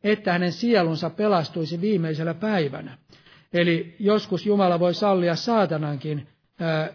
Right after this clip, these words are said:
kiusata ihmistä jopa, ei varmaan ainoastaan tässä tapauksessa, varmaan, ää, jossakin toisissakin tapauksissa. Eli niin kuin kuulemma Lutherkin on sanonut, että saatana on Jumalan saatana, että,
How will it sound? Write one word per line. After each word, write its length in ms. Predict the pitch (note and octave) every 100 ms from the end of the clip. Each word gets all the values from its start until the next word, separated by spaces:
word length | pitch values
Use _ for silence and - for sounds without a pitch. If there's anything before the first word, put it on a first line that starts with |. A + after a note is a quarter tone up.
| -
kiusata 580 | A3+ G#3+ E3 D#3+ D#3
ihmistä 420 | E3+ F#3+ D#3 C#3+ D#3
jopa, 380 | F#3 F#3+ F3+ E3 - _ _ -
ei 100 | F3+
varmaan 340 | G#3 G3 F#3
ainoastaan 460 | G3+ F#3+ F3 F#3+ F3
tässä 280 | A3 G#3+
tapauksessa, 580 | E3 F#3+ F#3+ F3 E3 F3+
varmaan, 420 | F3+ F#3+ F3+ F3+ - - _
ää, 100 | F#3
jossakin 460 | F#3 G#3 G3+ F#3+ F#3
toisissakin 540 | A3 G#3+ E3+ D#3 D3+
tapauksissa. 760 | D3+ D3+ D#3 D#3+ - D3+ - D3 - - - -
Eli 460 | F3+ F3 E3+ - - _ _ -
niin 180 | F#3 F3+
kuin 200 | F#3+ F#3+ - - -
kuulemma 380 | G3 G3 F#3+ F#3+
Lutherkin 500 | A3+ A3+ F#3 F3 F3
on 60 |
sanonut, 280 | E3+ G3+ F#3
että 120 | E3
saatana 440 | G3+ F#3+ E3 E3 E3
on 100 | E3+
Jumalan 360 | G3 F3+ F3
saatana, 560 | E3 G#3 F3+ D3+ C#3+ C#3 - _ _ _
että, 200 | E3+ E3+